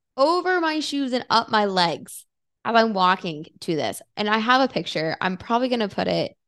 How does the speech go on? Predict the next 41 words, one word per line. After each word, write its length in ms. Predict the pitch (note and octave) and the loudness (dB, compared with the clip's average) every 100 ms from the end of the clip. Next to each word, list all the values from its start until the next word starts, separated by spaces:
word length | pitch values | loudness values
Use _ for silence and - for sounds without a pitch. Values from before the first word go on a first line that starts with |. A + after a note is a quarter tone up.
| _ _ _ _ | _ _ _ _
um, 460 | F#3+ F#3 E3+ E3 E3 | 0 4 4 4 2
on 220 | F#3 F#3 | 0 0
Instagram 520 | - E3+ - C3+ C3 | -2 -8 -6 -4 -6
because 300 | F3+ - F3+ | -6 -8 -6
this 160 | F#3+ G3 | -6 -6
is 120 | G3+ | -6
a 60 | A3 | -6
picture 580 | - - D#3 C#3 B2+ - _ _ _ _ _ - | -4 -4 -4 -4 -6 -12 _ _ _ _ _ -2
that 540 | E3+ E3+ D#3+ D3+ - - | 0 2 2 0 -2 -4
I 100 | - | 2
will 160 | F3 F3 | 4 4
laugh 280 | D#3 D#3+ F#3 | 4 2 2
at 200 | F3 - | 0 0
for 100 | G3 | -2
l-, 340 | E3+ E3+ - _ _ _ | -2 -4 -8 _ _ _
for 320 | F#3+ F3 - _ | 4 4 4 _
the 120 | - | 0
rest 340 | F#3 E3+ F3+ - | 4 4 2 -2
of 80 | F#3 | -2
my 120 | F3 | 0
life, 360 | D#3 D#3+ - | -2 -2 -4
where 120 | F3+ E3 | -4 -2
we 160 | E3+ | 0
all 180 | - E3 | 2 2
have, 300 | G3 F3+ - - | 4 0 0 -2
other 160 | G#3 D4+ | 2 2
than 120 | G#3+ | 2
Michael, 240 | D#3 E3 | -2 -4
Michael's 260 | D#3 F#3+ G3+ | -4 -4 -4
freaking 260 | G#3 G#3 | -6 -4
barefooted, 480 | D#3 D3 - C3 A#2 - _ _ _ _ _ - | -4 -6 -4 -6 -6 -10 _ _ _ _ _ -6
where 120 | F#3+ | -2
we 120 | F#3 | 0
have 100 | F3+ | 0
trash 340 | - - A#3 A#3+ | -2 0 0 2
bags 260 | A#3 G#3+ - - | 4 4 0 0
on 240 | F#3+ A3+ | 2 2
our 240 | - F#3 F3+ | 2 0 0
feet 380 | - A3+ A#3 | -2 -2 -2
and 240 | - A3+ A3+ | 0 0 2
legs, 480 | G3 E3+ E3+ G#3 | 4 4 2 -4